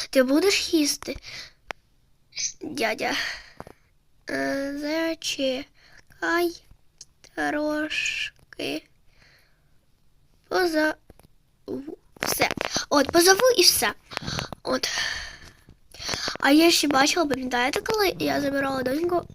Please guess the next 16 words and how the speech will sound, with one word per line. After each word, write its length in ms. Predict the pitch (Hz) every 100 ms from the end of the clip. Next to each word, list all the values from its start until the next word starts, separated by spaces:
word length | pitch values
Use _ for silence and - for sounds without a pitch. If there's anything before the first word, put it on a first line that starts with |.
| -
мене 220 | 269 269
хтось 300 | 285 - 294
кликав. 720 | - 269 262 277 - 415 277
Давайте 340 | 285 277 311 -
подивимося. 960 | - 226 285 262 349 415 - - 311 302 _ _ _ - - - - - - - -
Варя, 560 | 277 320 349 339 311 294 _
то 260 | - 311 311
я 320 | 294 269 269
Влад. 380 | 269 254 226 - - - - -
Ага. 480 | 302 302 - 247 - - - - - - - -
Це 180 | - 440
моя 260 | 427 415
підписчиця. 880 | 403 392 - 392 381 359 - - 302
Зрозуміло, 1300 | 285 294 320 339 359 339 339 320 311 294 269 262 254
зрозуміло, 1000 | 262 277 294 285 269 269 269 262 262 254
зрозуміло. 880 | 254 254 262 277 247 240 233 - -